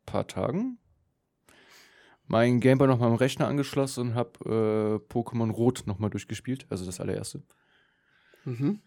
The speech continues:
Speaker 1: Äh, einfach nur, weil ich Bock drauf hatte.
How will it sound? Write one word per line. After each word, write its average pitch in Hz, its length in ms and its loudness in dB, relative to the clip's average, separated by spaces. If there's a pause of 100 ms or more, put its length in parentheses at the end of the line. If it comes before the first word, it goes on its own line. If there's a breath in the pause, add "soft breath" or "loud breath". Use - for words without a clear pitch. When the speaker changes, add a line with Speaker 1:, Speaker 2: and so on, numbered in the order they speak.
(360)
Speaker 1:
Äh, 110 340 4
einfach 117 500 0
nur, 110 460 0
weil 104 540 2 (840)
ich - 180 -10
Bock - 140 -6
drauf - 240 -8
hatte. 92 260 -6